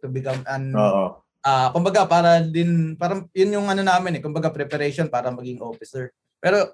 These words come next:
Speaker 1: nagbi-business na ako nun, kumbaga hindi pa talaga siya talagang totaling, um, hindi pa siya yung totaling ano ko. Hindi pa yun yung totally yung full, kumbaga yung full heart ko na
Speaker 2: Parang part-time,
Speaker 1: talagang
Speaker 2: part-time
Speaker 1: Oo,
Speaker 2: entrepreneur
Speaker 1: kumbaga
Speaker 2: ka pala
Speaker 1: part-time
Speaker 2: nun.
Speaker 1: pa siya eh.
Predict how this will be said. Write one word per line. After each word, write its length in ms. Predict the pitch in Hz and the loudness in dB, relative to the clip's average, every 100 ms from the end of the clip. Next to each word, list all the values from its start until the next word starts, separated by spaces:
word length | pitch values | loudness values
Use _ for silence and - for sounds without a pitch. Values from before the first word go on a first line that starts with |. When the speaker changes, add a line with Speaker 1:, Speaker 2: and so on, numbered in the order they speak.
| _ | _
Speaker 1:
nagbi-business 640 | 202 202 214 226 208 170 | 0 0 0 -2 -2 0
na 160 | 185 165 | 2 4
ako 80 | 165 | 4
nun, 160 | 170 | 2
kumbaga 320 | 190 202 190 | 0 0 2
hindi 160 | 196 196 | 0 -2
pa 160 | 180 175 | -4 -2
talaga 320 | 185 175 175 | 0 0 -2
siya 240 | 175 170 | -2 -4
talagang 480 | - 160 165 165 165 | -6 -2 0 0 0
totaling, 640 | 165 165 165 160 160 156 151 _ _ _ _ | 0 2 2 2 2 -2 -6 _ _ _ _
um, 720 | 151 147 147 151 147 147 143 135 _ - 165 | 2 4 4 4 2 -4 -12 -18 _ -14 -8
hindi 80 | |
pa 80 | 170 | -4
siya 240 | 180 196 190 | 2 2 2
yung 80 | |
totaling 400 | 175 170 170 170 | -2 -2 0 -2
ano 240 | 151 147 135 | -2 -2 -4
ko. 160 | 120 117 - _ _ _ _ _ 151 | -8 -10 -14 _ _ _ _ _ -2
Hindi 160 | 185 | 0
pa 80 | 185 | 2
yun 240 | 190 190 | 2 0
yung 60 | 185 | 0
totally 260 | 185 185 185 | 0 2 0
yung 80 | 190 | -2
full, 240 | 180 202 202 190 190 190 180 | 4 6 6 2 0 -2 -4
kumbaga 240 | 180 196 196 | -4 -2 -2
yung 160 | 196 | 0
full 160 | 190 185 | -2 -2
heart 240 | 165 175 - | -2 -4 -4
ko 80 | 156 | -2
na 320 | 160 156 147 | 2 4 4
Speaker 2:
Parang 320 | 147 117 165 | 4 4 6
part-time, 0 | |
Speaker 1:
talagang 240 | 170 131 113 - _ _ _ | 6 6 4 -2 _ _ _
Speaker 2:
part-time 440 | 98 104 - 226 147 | 2 2 2 2 4
Speaker 1:
Oo, 80 | |
Speaker 2:
entrepreneur 400 | 208 180 208 190 | 6 6 6 4
Speaker 1:
kumbaga 240 | 208 226 226 | 4 4 4
Speaker 2:
ka 80 | 202 | 4
pala 160 | 196 | 2
Speaker 1:
part-time 240 | 208 202 202 | 2 2 2
Speaker 2:
nun. 80 | |
Speaker 1:
pa 60 | 185 | 0
siya 160 | - | 0
eh. 80 | 180 | -2